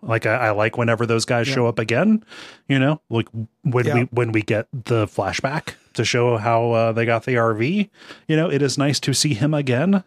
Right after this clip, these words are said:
Speaker 1: and s-, and see the group together like that. But, uh, but yeah,
Speaker 2: Mm-hmm.
Speaker 1: uh,
Speaker 2: Yeah. It's a, it's, it's a good, it's a good one.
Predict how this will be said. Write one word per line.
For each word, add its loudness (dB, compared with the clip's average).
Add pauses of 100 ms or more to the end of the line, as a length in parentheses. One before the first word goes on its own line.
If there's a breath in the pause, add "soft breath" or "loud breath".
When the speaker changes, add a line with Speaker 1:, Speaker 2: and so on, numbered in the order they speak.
Speaker 1:
and -2
s-, -2
and 0
see 0
the 0
group -2
together 0
like -2
that. -6 (400 loud breath)
But, -4
uh, 2
but -4
yeah, 0
Speaker 2:
Mm-hmm. -2
Speaker 1:
uh, 0 (1900)
Speaker 2:
Yeah. -18 (300)
It's -2
a, 2
it's, -4 (100)
it's -4
a -4
good, -4 (260)
it's -8
a -6
good 2
one. 2